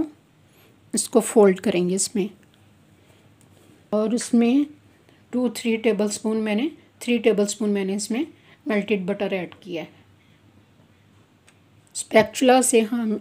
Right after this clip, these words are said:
ऐसे ऐसे इसको fold करेंगे। Pan को मैंने grease किया और dust कर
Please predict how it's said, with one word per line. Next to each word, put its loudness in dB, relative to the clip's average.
ऐसे 4
ऐसे 2
इसको -6
fold -4
करेंगे। -4
Pan 2
को 4
मैंने 0
grease -4
किया 0
और 0
dust -8
कर -6